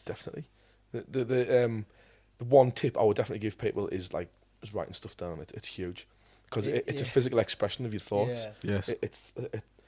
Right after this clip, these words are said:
Speaker 1: if, if you imagine it as you've got all this shit circling, swirling around in your head, you write something down,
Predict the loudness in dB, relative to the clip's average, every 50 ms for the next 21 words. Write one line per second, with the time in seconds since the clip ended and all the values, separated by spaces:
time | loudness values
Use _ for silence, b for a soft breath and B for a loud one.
0 | b b b b -2 0 0 -2 0 2 2 4 6 6 6 6 6 4 -2 -2
1 | 0 0 0 0 -2 -2 -4 -8 b b b b -12 -2 2 4 4 6 4 4
2 | -2 -2 -2 -4 -4 -2 -2 0 0 0 0 0 -4 -4 0 0 0 2 2 0
3 | -2 -2 -2 -2 -2 -2 -2 -2 -4 -4 -8 b b b b b -4 -2 4 6
4 | 6 6 4 2 -4 -4 -6 -6 -4 -2 0 0 0 0 -2 -4